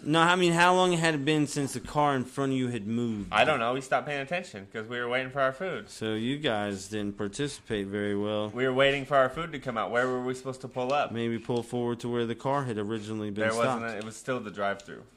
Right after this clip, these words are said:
Speaker 2: spot.
Speaker 1: Oh.
Speaker 2: It was like, you know where that trash can is? When
Speaker 1: Yeah.
Speaker 2: you're coming out of the drive-thru, that's where we were parked.
Speaker 1: But you could have pulled forward a little bit to where
Speaker 2: And
Speaker 1: the car
Speaker 2: still been in the
Speaker 1: that
Speaker 2: same
Speaker 1: one
Speaker 2: spot.
Speaker 1: in the way. So these places busy though.
Speaker 2: Yeah.
Speaker 1: And you ain't trying to help 'em out.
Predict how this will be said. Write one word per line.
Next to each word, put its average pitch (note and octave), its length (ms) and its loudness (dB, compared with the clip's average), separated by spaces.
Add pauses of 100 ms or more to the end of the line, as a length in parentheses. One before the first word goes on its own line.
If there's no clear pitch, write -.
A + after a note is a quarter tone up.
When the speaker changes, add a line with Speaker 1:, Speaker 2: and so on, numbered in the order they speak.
(160)
Speaker 2:
spot. - 380 -10 (580)
Speaker 1:
Oh. G2+ 340 -4 (140)
Speaker 2:
It A2 60 -10
was G#2+ 120 -10
like, G#2+ 220 -2 (100)
you A2+ 140 -8
know A2+ 200 0
where G#2+ 160 0
that G#2 200 0
trash A2 300 -2
can A#2 240 -4
is? B2+ 320 -10 (840)
When A#2+ 120 -4
Speaker 1:
Yeah. A2+ 140 0
Speaker 2:
you're G2+ 80 -2
coming A#2 200 -2
out A#2 160 0
of A2 60 -8
the A#2 60 -2
drive-thru, A#2+ 220 -2
that's A2 240 0
where A2 240 -4 (180)
we G#2+ 120 -8
were G2 80 -6
parked. - 320 -8 (520)
Speaker 1:
But A#2+ 100 -4
you B2 120 0
could B2+ 160 0
have A#2 140 -4
pulled A2+ 180 -2
forward A2 280 -2
a G#2 40 -2
little G#2 180 -2
bit G2+ 200 -4
to G#2 80 -8
where G#2 100 -2
Speaker 2:
And A2+ 140 -2
Speaker 1:
the - 40 -14
car G#2+ 260 2
Speaker 2:
still G2 80 -10 (520)
been A2+ 200 -4
in G#2 100 -8
the G2+ 80 -10
Speaker 1:
that A2+ 40 -6
Speaker 2:
same A2 200 0
Speaker 1:
one G#2+ 140 0
Speaker 2:
spot. - 100 0
Speaker 1:
in G#2 60 -2
the G#2 60 -2
way. G2+ 140 -4 (360)
So B2+ 280 2
these D3 180 0
places D3 320 0
busy B2+ 360 0
though. F2+ 200 -8 (260)
Speaker 2:
Yeah. C3 260 0 (100)
Speaker 1:
And A#2 120 -6
you C3 100 0
ain't B2+ 140 0
trying B2 200 -2
to A#2 40 -2
help A2+ 200 -4
'em A2 100 -4
out. F#2 180 -6